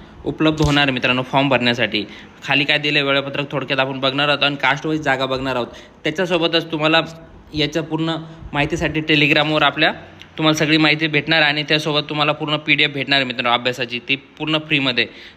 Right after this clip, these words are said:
तर तुम्ही Telegram चॅनेल जॉईन करून घ्या मित्रांनो. खाली मी डिस्क्रिप्शनमध्ये लिंक दिलेली आहे Telegram-ची, जेणेकरून तुम्हाला, अ, नोट्स भेटतील. चला क्वालिफिकेशन काय पाहिजे मित्रांनो, याला फक्त दहावी पास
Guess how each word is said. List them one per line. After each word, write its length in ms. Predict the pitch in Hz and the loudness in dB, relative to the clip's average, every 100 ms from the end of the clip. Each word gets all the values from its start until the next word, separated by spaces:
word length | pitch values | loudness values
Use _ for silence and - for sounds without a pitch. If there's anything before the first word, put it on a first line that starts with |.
| - | -2
तर 80 | 139 | 0
तुम्ही 240 | 160 156 | 0 -2
Telegram 420 | 160 143 147 147 | 0 0 2 0
चॅनेल 260 | 151 143 147 | 0 -2 0
जॉईन 240 | 139 139 | 0 0
करून 240 | 139 139 139 | 0 -2 0
घ्या 140 | 123 | 0
मित्रांनो. 360 | 120 120 123 120 | 0 -4 -4 -4
खाली 160 | 139 139 | -2 -2
मी 100 | 143 | -2
डिस्क्रिप्शनमध्ये 720 | 143 - 151 151 147 147 147 | -6 -4 -6 -4 -4 -2 0
लिंक 180 | 143 156 | 0 -2
दिलेली 320 | 143 143 135 | -2 -2 -2
आहे 160 | 123 123 | -2 -4
Telegram-ची, 480 | 120 127 131 151 151 - - - - | -2 -4 -4 -6 -8 -12 -20 -14 -4
जेणेकरून 440 | 139 147 143 151 | -2 -2 -4 -6
तुम्हाला, 340 | 147 147 143 190 - - - | -4 -2 -2 -2 -8 -20 -12
अ, 160 | 131 131 | -2 0
नोट्स 340 | 135 143 147 | 2 2 2
भेटतील. 380 | 131 123 - 117 - - - - | 0 -4 -2 -4 -4 -18 -20 -6
चला 160 | 160 165 | 0 0
क्वालिफिकेशन 480 | 165 147 156 156 160 | 4 4 4 2 0
काय 160 | 151 | 0
पाहिजे 220 | 143 143 139 | 0 0 0
मित्रांनो, 280 | 135 139 | -2 0
याला 140 | 139 139 | 0 -2
फक्त 220 | 139 - | -6 -8
दहावी 280 | 143 139 143 | -6 -4 -4
पास 360 | 143 147 - | -4 -4 -4